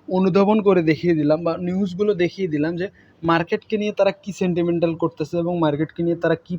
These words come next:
পোস্ট করতেছে। তো অবশ্যই বিটিসি যদি পাম্প দেখতে চান, আপনাকে আমি বলি, আবারও বলি, যদি বিটিসিকে একশো কে দেখতে চান, ওকে, তাহলে অবশ্যই বিটিসিকে পঞ্চাশ ব্রেকডাউন করতে হবে।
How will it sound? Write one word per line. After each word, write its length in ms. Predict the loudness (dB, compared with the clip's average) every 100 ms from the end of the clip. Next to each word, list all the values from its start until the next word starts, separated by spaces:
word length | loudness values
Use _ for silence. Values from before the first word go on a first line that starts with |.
| 0
পোস্ট 240 | 0 0
করতেছে। 460 | -4 -6 -6 -10 -10 -16 _ _ _ _
তো 100 | -2 0
অবশ্যই 680 | 4 6 8 6 6 6 6
বিটিসি 580 | 4 -2 -2 0 2 0 -2 _ _ _ _ _ _ _ 2
যদি 200 | 4 4
পাম্প 440 | 6 4 4 0
দেখতে 280 | -2 0 2
চান, 220 | 2 0 -6 _
আপনাকে 320 | -8 -4 0
আমি 120 | 2 2
বলি, 380 | 4 4 4
আবারও 340 | 2 2 2 2
বলি, 220 | 2 0
যদি 200 | -2 -4
বিটিসিকে 460 | -4 -6 -6 -2 0
একশো 260 | 0 -2
কে 120 | 0
দেখতে 280 | 0 0 -4
চান, 200 | -4 -6 -8 _ _ _ -20 -18 -2
ওকে, 260 | 0 2 2
তাহলে 240 | 4 2 0
অবশ্যই 500 | -2 2 2 2 -2
বিটিসিকে 680 | 0 -2 -2 0 4 4 4 -4 _ _ _ _ _ -2
পঞ্চাশ 440 | 0 2 0 0
ব্রেকডাউন 480 | 0 2 2 2 0
করতে 260 | -2 -6 -8
হবে। 180 | -8